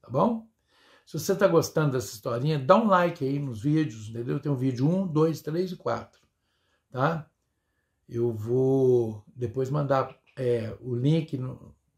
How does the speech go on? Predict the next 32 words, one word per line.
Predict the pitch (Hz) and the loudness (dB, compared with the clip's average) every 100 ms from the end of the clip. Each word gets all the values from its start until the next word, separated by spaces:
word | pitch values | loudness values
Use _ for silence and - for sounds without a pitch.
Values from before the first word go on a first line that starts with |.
| _ 127 | _ -12
no, | 123 113 107 | -8 -6 -4
no | 107 107 | -6 -8
seu | 104 120 110 107 - _ _ _ 127 | -10 -8 -8 -8 -14 _ _ _ -10
WhatsApp | 117 107 117 113 110 | -10 -8 -10 -10 -6
aí, | 120 170 - _ _ _ _ _ _ _ _ 120 | -4 -4 -8 _ _ _ _ _ _ _ _ -14
do, | 113 - | -14 -10
no | 123 | -6
meu | 113 123 | -2 -2
canal | 120 110 113 110 | 0 -2 -2 -2
do | |
YouTube, | 107 101 147 185 165 - _ _ - | -4 -4 -4 -4 -6 -12 _ _ -12
né? | 123 151 170 - _ _ _ | -6 -4 -6 -12 _ _ _
Com | 123 | -10
a | 110 | -2
playlist | 131 120 127 143 - | 0 0 0 -2 -2
lá, | 123 135 | -4 -4
com | 151 | -6
as, | 131 - _ _ _ | -8 -12 _ _ _
com | 127 | -14
as, | - | -14
com | - 139 123 - | -12 -10 -10 -18
as | - | -20
pistas | - 131 104 120 - | -14 -12 -12 -14 -14
todas. | 143 143 139 | -10 -10 -10
Daqui | 143 143 | -10 -8
a | - | -8
pouco | 143 151 | -8 -8
eu | |
vou | 160 | -6
montar | 160 147 147 | -6 -6 -8
a | |
playlist | - 131 135 156 156 - | -8 -6 -4 -4 -8 -18